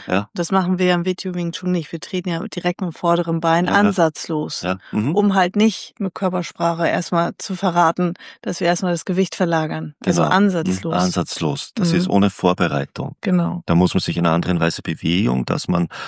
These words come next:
Speaker 1: aus der, dass man nicht wie, dass man nicht geparkt, äh, wie ein Auto, das geparkt am Parkplatz ist, das gestartet werden muss.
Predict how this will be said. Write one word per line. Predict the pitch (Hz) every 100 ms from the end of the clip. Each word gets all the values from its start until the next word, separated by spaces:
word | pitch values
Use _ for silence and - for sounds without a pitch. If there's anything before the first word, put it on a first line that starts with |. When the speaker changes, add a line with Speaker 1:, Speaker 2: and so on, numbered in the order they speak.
| -
Speaker 1:
aus | - 87 107 -
der, | - -
dass | - 80 -
man | 95
nicht | 95 98 92
wie, | 92 107 - - -
dass | 92 95
man | 101
nicht | 107 -
geparkt, | 104 - 82 87 139 - - - -
äh, | - - 92
wie | 107
ein | 117
Auto, | - - 120
das | 107 95
geparkt | - - 85 -
am | 90
Parkplatz | - 78 - 107 -
ist, | 90
das | 90
gestartet | - - 64 - 85 -
werden | 67 - -
muss. | - -